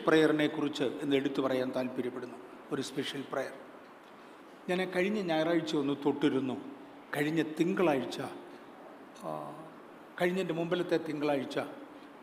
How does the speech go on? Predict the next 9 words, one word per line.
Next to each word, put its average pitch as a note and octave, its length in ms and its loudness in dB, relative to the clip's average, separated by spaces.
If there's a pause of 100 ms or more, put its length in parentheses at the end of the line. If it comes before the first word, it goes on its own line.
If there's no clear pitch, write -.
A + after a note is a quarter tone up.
(320)
ഒരു F3 180 6 (280)
പ്രത്യേക F#3 600 6 (260)
ആശയം E3+ 500 4 (920)
എനിക്ക് C3+ 300 -4
ലഭിച്ചു. B2 320 -8 (160)
ദൈവാത്മാവ് F3 480 2
വെളിപ്പെടുത്തിയതല്ല. D3+ 640 -2 (960)
ഒരു F#3+ 160 10 (480)
ദുർശക്തിയാൽ G3 880 4